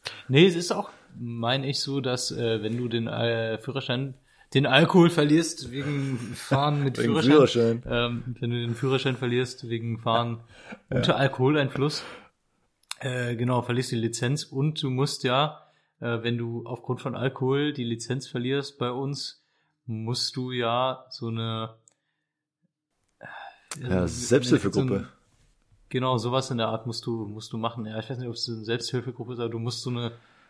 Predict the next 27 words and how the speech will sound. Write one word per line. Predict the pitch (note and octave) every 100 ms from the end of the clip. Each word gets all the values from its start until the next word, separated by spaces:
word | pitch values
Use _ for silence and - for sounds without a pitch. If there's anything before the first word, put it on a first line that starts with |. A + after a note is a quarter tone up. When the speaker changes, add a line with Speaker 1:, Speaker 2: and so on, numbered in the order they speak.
| _
Speaker 1:
so | - A#2
ein, | A2+
so | A2
ein | A2 A2 A2
Alkoholentzugs-, | A2 A#2+ - A#2+ B2 A#2 A#2 G2 F#2+ F#2+ G2+ - - -
Speaker 2:
Ja. | F2 -
Speaker 1:
Bums-Dings | - A2+ - G#2
Speaker 2:
Ja, | G2
ja, | G2+
Speaker 1:
da | G#2
machen. | A2 G2 A2 - _ - - _ _ _ _ _ _
Speaker 2:
ja. | A2+
Speaker 1:
Ja. | A2 - _ _ _ _ _ _ _
Speaker 2:
Das | -
ist | -
crazy. | - F#2 F#2
Speaker 1:
Weiß |
nicht. | G#2+ A2+ - D3
Also, | A2 G#2+ A2 - _ _ _ _ _
ja. | G#2+ G#2+ - _ _ _ _
Dann | A2+ G#2+
wirst | A#2 -
du |
direkt | A#2+ A#2+ A#2+ - -
sozusagen | - A2+ - A#2 A#2
behandelt, | A2+ A2 B2 B2 -
äh, | - A2+